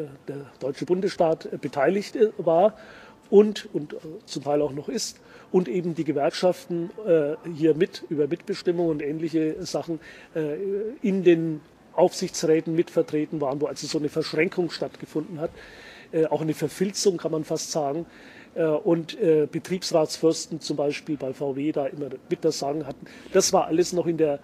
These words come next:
Realakkumulation, in der realen Mehrwertschöpfung verankert. Und jetzt, äh, in der Krise der dritten industriellen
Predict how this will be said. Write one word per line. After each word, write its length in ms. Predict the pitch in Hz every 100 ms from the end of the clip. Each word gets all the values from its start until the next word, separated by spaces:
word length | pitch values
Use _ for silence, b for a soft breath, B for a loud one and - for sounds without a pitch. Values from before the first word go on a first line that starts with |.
| -
Realakkumulation, 1040 | 151 147 131 170 165 - 165 160 151 151 160
in 80 | 151
der 180 | 147 139
realen 320 | 139 123 147
Mehrwertschöpfung 680 | 139 143 143 - - 151 135
verankert. 420 | 143 131 131 117 - B B B B B B B -
Und 180 | 180 165
jetzt, 340 | 220 - - 247
äh, 140 | 185
in 180 | 185 175
der 120 | 156
Krise 400 | - 175 196 214
der 120 | 170
dritten 260 | - 170 175
industriellen 760 | 190 156 - 151 143 143 156